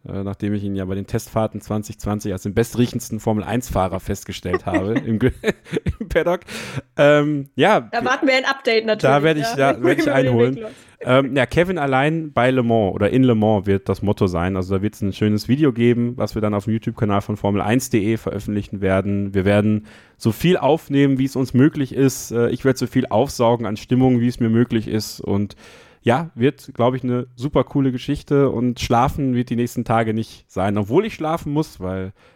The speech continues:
Speaker 1: am Ende fahre ich halt einen Ferrari nach Le Mans, ne? Da, äh,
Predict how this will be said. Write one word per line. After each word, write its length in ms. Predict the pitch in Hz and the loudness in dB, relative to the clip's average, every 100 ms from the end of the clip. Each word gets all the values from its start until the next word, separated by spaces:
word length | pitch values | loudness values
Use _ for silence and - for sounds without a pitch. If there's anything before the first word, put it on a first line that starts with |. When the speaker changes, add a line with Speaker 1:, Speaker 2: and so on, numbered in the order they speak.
| _ | _
Speaker 1:
am 120 | 101 | -6
Ende 200 | 104 131 | -2 0
fahre 180 | - 123 | 2 0
ich 100 | 127 | 2
halt 100 | 123 | 0
einen 80 | 123 | -2
Ferrari 420 | 123 107 131 131 | -2 0 2 2
nach 200 | 117 110 | 2 0
Le 100 | 117 | 2
Mans, 260 | 110 120 92 - | 4 4 2 -6
ne? 200 | 98 110 | -10 -8
Da, 720 | 98 98 98 101 104 98 | -6 -6 -6 -8 -10 -8
äh, 40 | 104 | -8